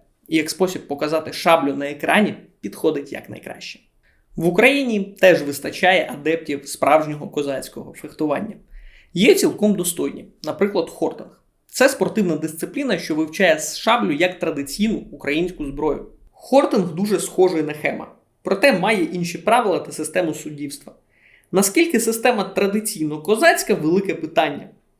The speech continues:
але фехтування шаблею як таке вивчається цілком серйозно і на пристойному рівні.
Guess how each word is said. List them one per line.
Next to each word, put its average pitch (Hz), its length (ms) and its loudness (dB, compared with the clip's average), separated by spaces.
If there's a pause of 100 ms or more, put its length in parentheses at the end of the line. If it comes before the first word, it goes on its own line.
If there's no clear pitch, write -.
(120)
але 151 200 -2
фехтування 156 540 -4
шаблею 147 480 0
як 156 160 -4
таке 269 260 -2
вивчається 233 560 0
цілком 170 420 -4
серйозно 165 600 -2 (280)
і 302 100 0
на 269 100 6
пристойному 156 640 -2
рівні. 147 320 -10